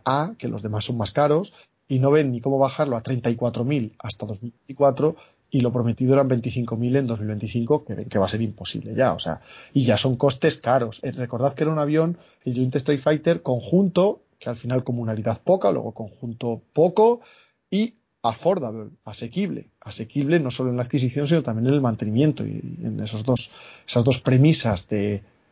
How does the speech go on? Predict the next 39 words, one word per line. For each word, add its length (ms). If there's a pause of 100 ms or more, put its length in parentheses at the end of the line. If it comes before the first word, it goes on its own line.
(240)
requisitos 640
de 80
este 200
programa, 560
pues 200
no 220
ha 280
fallado 640 (480)
estrepitosamente, 840
igual 240
que 80
en 60
el 80
desarrollo 420
en 60
concurrencia, 540
que 60
se 120
ha 20
demostrado 460
un 140
error, 400
aunque 200
podía 160
haber 140
sido 180
un 80
acierto, 560
¿eh? 140 (880)
Bueno, 340
eso 180
sí, 260 (840)
eh, 600
recordemos 840
lo 120
que 80
se 80
había 200
dicho, 440